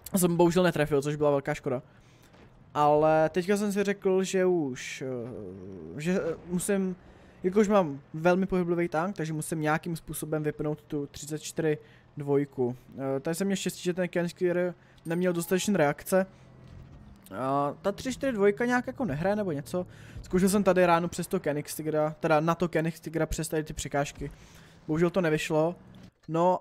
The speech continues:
a teďka nám teda umírá tank, já zabijím, eh, třicet čtyři dvojku. A co nevidět, eh, tak bude skóre jedna proti čtyřem. A tento čas na-, nastává právě teď.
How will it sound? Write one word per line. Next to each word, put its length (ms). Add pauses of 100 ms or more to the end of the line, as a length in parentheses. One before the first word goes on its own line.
a 260
teďka 260
nám 120
teda 140
umírá 300
tank, 360
já 120
zabijím, 520
eh, 440
třicet 320
čtyři 260
dvojku. 800 (640)
A 180
co 240
nevidět, 540
eh, 800 (100)
tak 320 (360)
bude 220
skóre 760 (840)
jedna 180
proti 300
čtyřem. 560
A 80
tento 220
čas 200
na-, 80
nastává 480
právě 360
teď. 400